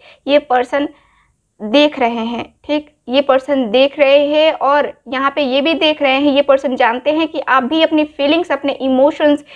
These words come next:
इनसे हाइड कर रहे हो, इनसे जो है अपनी सिचुएशन को, अ, जो है, अ, बताना नहीं चाहते हो, आप इनसे छुपाना चाहते हो इनकी, अ, अपनी सिचुएशन,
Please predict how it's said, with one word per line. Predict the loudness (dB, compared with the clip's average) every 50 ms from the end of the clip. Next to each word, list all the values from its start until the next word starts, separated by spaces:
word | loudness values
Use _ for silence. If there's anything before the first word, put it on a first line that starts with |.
| -20 -20 -6 -2
इनसे | -2 -2 0 2 0 0
हाइड | 0 0 0 0 2 2 0 -2 -4
कर | -4 -4 -4 -2
रहे | -2 -4 -4
हो, | -4 -4 -4 -4 -4 -4 -6 -12 -20 -20 -20 -16 _
इनसे | -6 -2 2 2 4
जो | 4 4
है | 2 2 0 0
अपनी | 0 0 -2 -4 -6
सिचुएशन | -6 -8 -10 -12 -12 -6 -4 -4 -4 -2
को, | 0 4 6 6 6
अ, | 4 4 0 0 0 2 0 0
जो | 0 -2
है, | -2 0 -2 -2 -2
अ, | -4 -6 -6 -4 -4 -2
बताना | -2 -2 0 0 -2 -2 0
नहीं | 2 2 2 2 2
चाहते | 2 2 0 0 0 -2 -4
हो, | -4 -2 -2 0
आप | 0 0 -2 -2 -4 -8 -10
इनसे | -10 -4 -4 -4
छुपाना | -4 -4 -6 -4 -4 -4 -2 -2 -2 -2
चाहते | 0 0 0 0 0 -2 -2
हो | 0 0
इनकी, | 0 0 -2 -6 -8
अ, | -4 -2 0 0
अपनी | 0 0 0 -2 -4 -2
सिचुएशन, | -2 -4 -2 -2 -2 -2 -2 -4 -4 -4 -4